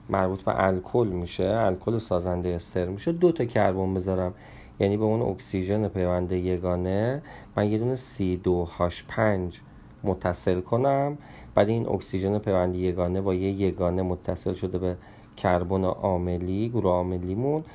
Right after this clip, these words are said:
بعد اون کربن گروه عاملی دیگه فقط به یه هیدروژن متصل می‌شه، چون ما در کل سه تا کربن داریم، دو تاشو برای قسمت آلکیل استر استفاده کردیم. خب، این دوتا. حالا به نظرتون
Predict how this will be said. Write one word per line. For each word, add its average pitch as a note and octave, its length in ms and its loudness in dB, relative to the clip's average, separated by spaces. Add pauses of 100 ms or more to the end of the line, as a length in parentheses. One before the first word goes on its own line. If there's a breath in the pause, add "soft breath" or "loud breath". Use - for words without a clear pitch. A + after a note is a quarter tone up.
(200 loud breath)
بعد C3 140 4
اون D#3 80 0
کربن B2 460 2
گروه G2+ 300 2
عاملی G#2 500 2
دیگه E3 200 -2
فقط B2+ 220 2
به C3+ 100 0
یه C3+ 120 0
هیدروژن F#2+ 520 0
متصل F2 600 -2
می‌شه، F2+ 380 -6 (340 loud breath)
چون A2+ 140 0
ما A2 60 4
در G2 180 0
کل G2+ 140 -4
سه A#2 220 -4
تا C#3+ 120 -8
کربن C3+ 400 0
داریم، C3 240 -2
دو A#2+ 140 -4
تاشو A#2+ 240 -4
برای G#2 500 2 (420 loud breath)
قسمت G2 340 0
آلکیل F#2+ 840 2
استر F2+ 500 -2
استفاده F2+ 580 -4
کردیم. F2+ 520 -2 (480)
خب، - 240 2 (240)
این C3 120 2
دوتا. G2+ 340 0 (340 loud breath)
حالا G#2 320 4 (260 loud breath)
به G2 100 4
نظرتون A2+ 920 0